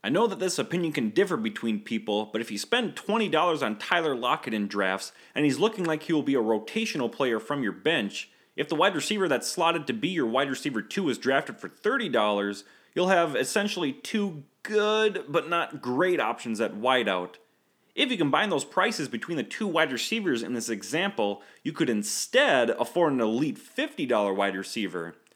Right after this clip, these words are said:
Now, I'm not here to yuck your yums, but I'd rather have Juju Smith-Schuster for fifty dollars in my starting roster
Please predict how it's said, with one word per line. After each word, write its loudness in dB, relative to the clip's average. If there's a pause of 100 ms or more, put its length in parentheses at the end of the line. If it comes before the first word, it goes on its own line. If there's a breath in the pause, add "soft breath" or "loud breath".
(380)
Now, 2
I'm 2
not 4
here 4
to 2
yuck 0
your 0
yums, 0 (280 loud breath)
but 4
I'd 2
rather 4
have 2
Juju -4
Smith-Schuster -4
for -2
fifty 0
dollars 2
in 0
my 2
starting 2
roster -2